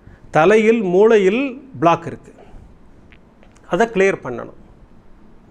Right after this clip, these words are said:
டாக்டர், "பண்ணிடலாம் டாக்டர்." "அம்மா, அது அவ்வளோ ஈஸியான விஷயம் இல்லைம்மா,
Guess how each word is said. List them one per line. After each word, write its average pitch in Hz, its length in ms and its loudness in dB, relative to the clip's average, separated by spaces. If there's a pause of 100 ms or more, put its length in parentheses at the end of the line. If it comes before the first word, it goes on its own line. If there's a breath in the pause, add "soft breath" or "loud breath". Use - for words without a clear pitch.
(160)
டாக்டர், 170 280 -6
"பண்ணிடலாம் 143 460 -6
டாக்டர்." - 340 -20
"அம்மா, 170 280 -14 (180)
அது 131 200 -10
அவ்வளோ 127 240 -8 (120)
ஈஸியான 143 440 -8
விஷயம் 117 360 -12
இல்லைம்மா, 131 320 -10